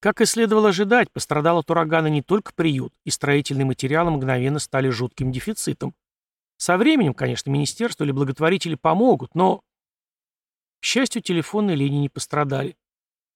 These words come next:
Вас приветствует ресторан "Одесса", — раздалось в трубке. "Добрый день.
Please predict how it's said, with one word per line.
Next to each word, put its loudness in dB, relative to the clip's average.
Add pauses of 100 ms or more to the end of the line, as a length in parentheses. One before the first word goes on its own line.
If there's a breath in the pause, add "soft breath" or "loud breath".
Вас 2
приветствует -2
ресторан 0
"Одесса", — -4
раздалось -2
в -20
трубке. -8 (840)
"Добрый 2
день. -2